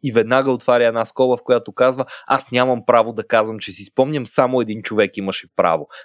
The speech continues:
Демек, само Фунес е той, който може да твърди, че си спомня.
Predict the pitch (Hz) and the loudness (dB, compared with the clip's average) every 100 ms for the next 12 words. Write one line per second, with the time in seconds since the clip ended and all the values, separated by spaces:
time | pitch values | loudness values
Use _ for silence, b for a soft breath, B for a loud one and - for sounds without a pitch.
0 | - 107 95 - 131 123 120 - 123 117 | -4 -2 -2 0 0 0 -4 -8 -6 -6
1 | 110 98 104 - 107 101 104 104 95 - | -4 0 0 2 -4 -2 -4 -4 -6 -6
2 | 98 101 - - 92 - 101 95 | -4 -4 -6 -12 -12 -2 -2 -2